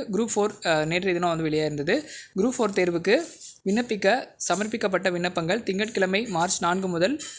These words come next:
மார்ச் ஆறாம் தேதி வரை திருத்தங்களை மேற்கொள்ளலாம் என்று தமிழ்நாடு அரசு பணியாளர் தேர்வாணையம் தெரிவித்துள்ளது. தமிழக அரசின் பல்வேறு துறைகளில் உள்ள காலி பணியிடங்கள் தமிழ்நாடு அரசு பணியாளர் தேர்வாணையம் மூலம் நடத்தும் போட்டித் தேர்வுகள் மூலம் நிரப்பப்படுகின்றன.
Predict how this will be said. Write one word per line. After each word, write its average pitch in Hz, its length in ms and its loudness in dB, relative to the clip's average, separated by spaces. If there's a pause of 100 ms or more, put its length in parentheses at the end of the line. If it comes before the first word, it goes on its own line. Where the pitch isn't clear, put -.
(140)
மார்ச் 180 280 4
ஆறாம் 196 240 4
தேதி 180 180 2
வரை 160 220 2 (140)
திருத்தங்களை 202 500 0
மேற்கொள்ளலாம் 165 560 0
என்று 151 180 -2
தமிழ்நாடு 185 360 0
அரசு 170 180 -2
பணியாளர் 160 420 0
தேர்வாணையம் 160 520 -2
தெரிவித்துள்ளது. 151 560 0 (400)
தமிழக 247 320 2
அரசின் 220 280 2
பல்வேறு 196 320 2
துறைகளில் 180 400 0
உள்ள 156 260 0
காலி 180 260 2
பணியிடங்கள் 185 440 -2
தமிழ்நாடு 175 340 -2
அரசு 165 200 -2
பணியாளர் 165 360 -2
தேர்வாணையம் 151 460 -2
மூலம் 165 220 -2 (320)
நடத்தும் 185 360 2
போட்டித் 220 260 0
தேர்வுகள் 180 320 2
மூலம் 180 200 -2
நிரப்பப்படுகின்றன. 151 640 -2